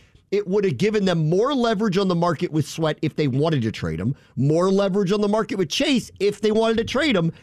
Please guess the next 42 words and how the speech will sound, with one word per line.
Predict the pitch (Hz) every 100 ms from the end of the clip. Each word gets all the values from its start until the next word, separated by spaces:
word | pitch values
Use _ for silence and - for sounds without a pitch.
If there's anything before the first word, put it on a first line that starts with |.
| -
and | 214 247 262 247
left | 233 -
them | 214 208
the | 202
opportunity | 180 - 147 175 165 160
to | 143 180
think | - 247 254 208
about | 180 165
the | 160
future | - 175 - 160
with | 143 104 -
both | 185 214 214
of | 156
them | 147 143
without | 143 151 156
having | 151 156 156
to |
make | 151 147
a | 147
decision | 135 - 170 139 123
now. | 127 160 - - -
I'll | 160 180
hear | 202
that | 185 190
part | - 180 175
out. | 117 - - -
But | 160
for | 180
the, | 160 - -
but | 165 160 - _ -
once | 127 214 254
that | 240 233
decision | 165 202 180 185
was | 165
made | 180 214 170
and |
we're | 143 131
here | - 277
now, | 226 107 90 82 - -
the | 139 190
idea, | 220 302 226 170 311 220 143 131 -
anybody | 220 269 254 240